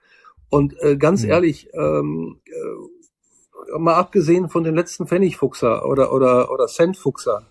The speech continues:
Speaker 1: ja, da merkt man wieder, wie alt ich bin, also Centfuchser, ja, ähm, äh, äh, äh,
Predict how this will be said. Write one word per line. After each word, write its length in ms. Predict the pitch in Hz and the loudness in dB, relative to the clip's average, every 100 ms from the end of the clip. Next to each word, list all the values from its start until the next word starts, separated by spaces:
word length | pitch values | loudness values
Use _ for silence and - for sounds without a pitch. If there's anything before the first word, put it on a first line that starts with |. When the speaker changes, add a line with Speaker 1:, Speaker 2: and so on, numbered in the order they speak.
| - | -6
Speaker 1:
ja, 280 | 123 143 | -2 -2
da 360 | - 120 107 - | -4 -12 -12 -8
merkt 160 | 120 - | -6 -6
man 100 | 123 | -4
wieder, 180 | 123 | 0
wie 80 | 113 | 0
alt 200 | 104 131 | -2 -6
ich 100 | - | -8
bin, 180 | 110 113 | -12 -6
also 200 | 127 123 | -6 -6
Centfuchser, 760 | - 165 190 - 117 123 104 - | -4 -4 -4 -4 -6 -2 -2 -2
ja, 220 | 131 131 - - - - - _ | -4 -4 -8 -20 -20 -20 -20 _
ähm, 520 | 143 151 139 135 139 139 - | 2 2 2 0 -2 -4 -8
äh, 600 | 147 143 - - _ - | -8 -8 -8 -14 _ -12
äh, 380 | - - - - - - _ _ - | -10 -10 -10 -12 -14 -20 _ _ -6
äh, 300 | - - | -4 -4